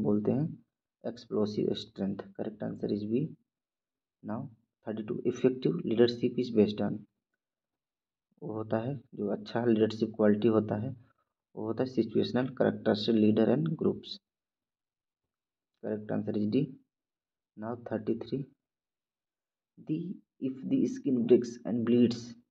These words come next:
its injury is called, हम उसको बोलते हैं laceration। Strength endurance can be developed with, वो हिल ट्रेनिंग से या हिल रनिंग से, यानी पहाड़ी वाले क्षेत्रों में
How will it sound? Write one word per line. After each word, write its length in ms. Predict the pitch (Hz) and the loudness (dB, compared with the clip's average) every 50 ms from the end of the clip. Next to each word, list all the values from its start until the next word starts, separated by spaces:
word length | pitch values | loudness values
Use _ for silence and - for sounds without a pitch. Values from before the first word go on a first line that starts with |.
| _ _ _ - | _ _ _ -20
its 160 | - _ - | -20 _ -8
injury 340 | - 117 120 113 117 120 117 | -6 -2 2 4 4 4 2
is 60 | 120 117 - | 2 0 -4
called, 260 | 107 110 - - - _ _ _ _ _ _ _ _ _ _ _ _ _ _ _ _ - | -4 -4 -4 -6 -10 _ _ _ _ _ _ _ _ _ _ _ _ _ _ _ _ -8
हम 120 | 113 117 | -6 -6
उसको 220 | 113 - - 113 | -6 -4 -2 4
बोलते 280 | 110 110 110 107 107 131 | 6 6 6 6 4 2
हैं 60 | 123 110 | 4 6
laceration। 640 | 107 101 104 - - 104 101 98 - - 135 147 156 - - _ _ _ _ _ _ _ _ _ _ _ _ _ _ _ _ _ _ _ _ _ - | 4 4 4 2 2 4 2 2 2 0 -2 -2 -4 -6 -12 _ _ _ _ _ _ _ _ _ _ _ _ _ _ _ _ _ _ _ _ _ -20
Strength 560 | - - _ _ - 135 147 147 - - - 127 | -20 -20 _ _ -4 -2 -2 -2 -2 0 4 8
endurance 420 | 131 131 127 127 127 127 127 127 - - | 10 12 12 12 10 8 6 4 0 0
can 180 | - 117 120 127 131 | 2 4 6 6 6
be 80 | 127 127 113 | 8 8 8
developed 360 | 107 113 117 120 120 120 - 104 | 8 8 8 6 4 2 -2 -4
with, 220 | - - - - - _ _ _ _ _ _ _ _ _ _ _ _ _ _ _ _ _ _ _ _ _ _ - | -4 -6 -10 -16 -18 _ _ _ _ _ _ _ _ _ _ _ _ _ _ _ _ _ _ _ _ _ _ -10
वो 80 | 113 104 104 | -8 -4 0
हिल 340 | 113 117 120 120 120 120 117 | 2 4 4 2 2 -2 -4
ट्रेनिंग 340 | - 107 110 120 123 120 120 | 0 2 4 4 4 2 0
से 160 | - - 127 143 151 147 - - _ _ _ _ - | 0 2 2 2 2 0 -6 -14 _ _ _ _ -6
या 100 | 107 104 98 | -4 -4 0
हिल 180 | 107 117 117 113 113 | 4 6 6 6 6
रनिंग 260 | 117 113 120 123 117 117 - | 6 6 6 4 2 0 -2
से, 80 | - | -2
यानी 1120 | - 131 127 - - _ _ _ _ _ _ _ _ _ _ _ _ _ _ - 113 117 113 - | -2 -4 -6 -12 -18 _ _ _ _ _ _ _ _ _ _ _ _ _ _ -8 -8 -6 -2 -2
पहाड़ी 240 | 107 101 110 113 113 | 0 4 6 8 8
वाले 160 | 113 110 110 | 8 8 6
क्षेत्रों 920 | - - - - _ - - - - _ _ _ - 117 104 107 - 117 113 | 0 -8 -14 -18 _ -20 -20 -20 -20 _ _ _ -8 -8 -8 -4 -2 0 0
में 160 | 120 143 | 2 0